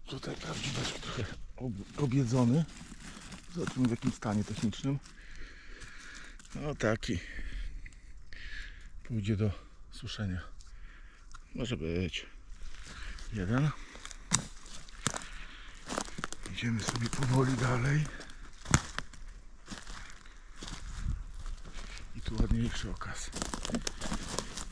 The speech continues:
O, taki bardzo ładny. Bardzo ładny.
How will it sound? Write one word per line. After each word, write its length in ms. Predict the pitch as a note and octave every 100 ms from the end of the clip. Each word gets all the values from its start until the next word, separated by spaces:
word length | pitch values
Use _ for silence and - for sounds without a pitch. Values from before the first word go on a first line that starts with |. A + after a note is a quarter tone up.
| - - - - - - -
O, 180 | - -
taki 220 | - -
bardzo 260 | - - - -
ładny. 220 | - - - - - - - - - - - - - - - - - - - - - - - - - - - - - - - - - - - - - - - - - - - - - - - -
Bardzo 320 | G#2 F#2+ F#2+
ładny. 320 | F#2+ E2+ -